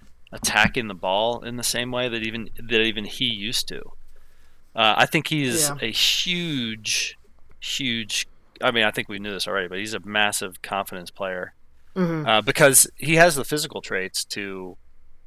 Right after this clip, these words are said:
Speaker 1: do all, all you need to do in attack, but the, the,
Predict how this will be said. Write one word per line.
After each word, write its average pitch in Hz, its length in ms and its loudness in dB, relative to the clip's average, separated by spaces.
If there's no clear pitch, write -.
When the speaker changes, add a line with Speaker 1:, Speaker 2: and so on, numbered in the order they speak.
Speaker 1:
do 110 280 -2
all, 120 400 4
all 117 180 4
you 107 80 0
need 107 140 -4
to 95 40 -14
do 101 140 -4
in 92 80 -6
attack, 95 580 2
but 95 280 0
the, 98 580 -2
the, 110 160 -4